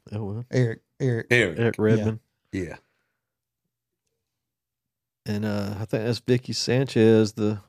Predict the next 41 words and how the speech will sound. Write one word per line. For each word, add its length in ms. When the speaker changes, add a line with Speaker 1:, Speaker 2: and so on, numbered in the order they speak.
Speaker 2:
Yeah. 380
I 40
was 100
trying 140
to 60
figure 240
out 120
who 120
that 160
was. 280
Speaker 1:
on 200
top 280
of 100
the 160
refrigerator 560
or 60
whatever 260
she's 200
on. 240
Speaker 2:
Yeah. 280
Speaker 3:
That's 160
a 60
girl? 400
Speaker 1:
Yeah, 180
that's 180
Speaker 2:
Yep. 80
Speaker 1:
Marco 400
Ayulo's 680
cousin 400
from 160
Spain. 600
She 180
was 160
an 100
exchange 480
student. 360
Speaker 3:
That's 340
right. 320
I 60
remember 400
hearing 320